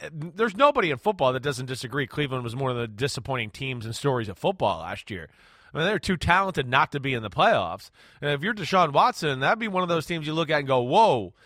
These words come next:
they're on the cusp." They just got Amari Cooper. We got another receiver just in the mix with, you know, Schwartz, who can really run, and Don-, you know, Donovan Peoples-Jones, and, you know, you got tight end play and running backs.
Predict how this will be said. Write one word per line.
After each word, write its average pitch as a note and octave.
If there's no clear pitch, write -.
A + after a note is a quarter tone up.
they're G#3
on A#3+
the E3+
cusp." -
They D3+
just F#3
got G#3
Amari G#3
Cooper. G#3+
We D#3
got G#3
another F3+
receiver G3+
just F#3+
in G3
the F3+
mix F3
with, F3
you E3+
know, F3
Schwartz, F#3
who G#3
can F3
really G3
run, F3+
and E3
Don-, F3+
you E3+
know, E3
Donovan F3+
Peoples-Jones, F3
and, D#3
you D3+
know, F3
you F#3
got F3+
tight E3+
end F3+
play F#3+
and D3
running F3
backs. G3+